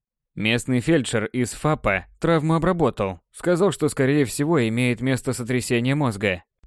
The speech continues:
Ну и кожу я ему рассадил, будь здоров. А нечего в людей двустволкой тыкать.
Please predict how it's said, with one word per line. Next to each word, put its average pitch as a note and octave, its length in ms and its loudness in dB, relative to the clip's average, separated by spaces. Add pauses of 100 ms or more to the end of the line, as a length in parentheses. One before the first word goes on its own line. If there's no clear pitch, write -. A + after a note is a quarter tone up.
(240)
Ну A#2+ 160 2
и D3 80 4
кожу B2+ 340 2
я G2+ 160 2
ему A2+ 200 2
рассадил, A#2 500 2
будь C3 180 2
здоров. A2 440 0 (560)
А E3+ 160 2
нечего B2+ 400 2
в A2+ 80 2
людей C3+ 340 4
двустволкой C#3+ 640 2
тыкать. G2+ 480 -4